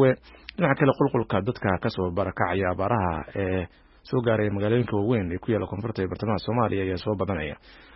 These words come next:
Meelaha dadkaasi ay gaarayaan waxaa ka mid ah magaalada Muqdisho. Wariyaha V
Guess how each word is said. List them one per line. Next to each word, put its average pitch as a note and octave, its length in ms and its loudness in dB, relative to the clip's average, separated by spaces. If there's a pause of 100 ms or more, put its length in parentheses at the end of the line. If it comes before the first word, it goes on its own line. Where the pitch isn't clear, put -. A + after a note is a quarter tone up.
(120)
Meelaha A#2 340 4
dadkaasi A#2 340 -2
ay G2+ 60 0
gaarayaan A2 400 2
waxaa F2+ 160 -4
ka - 120 -2
mid G#2 200 -2
ah B2 160 4
magaalada G2+ 400 -4
Muqdisho. A#2 420 -2 (540)
Wariyaha G2 320 -2
V F#2+ 60 -6